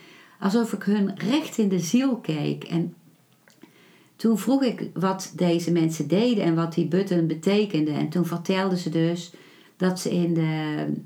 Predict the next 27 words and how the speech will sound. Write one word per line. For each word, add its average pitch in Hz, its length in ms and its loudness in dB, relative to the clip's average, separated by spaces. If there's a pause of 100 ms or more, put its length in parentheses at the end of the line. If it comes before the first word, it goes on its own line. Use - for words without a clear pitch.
(120)
eh, 156 720 -8
in 165 100 2
die 170 140 2
meditatieve 180 600 0
therapie 175 540 0
zaten 220 500 -2
voor 190 160 -2
drie 185 300 2
weken. 180 520 0 (600)
En 180 120 2
die 180 140 4
button 202 340 2
droegen 208 340 2
ze 202 120 -2
dan 180 460 2
om, 165 400 0 (800)
om 185 320 2
aan 185 240 2
te 196 120 0
geven 185 360 0
dat 165 240 -2
ze - 160 -2
heel 190 220 2
kwetsbaar 196 680 0
waren 160 580 -2
in 175 260 0
die 160 260 0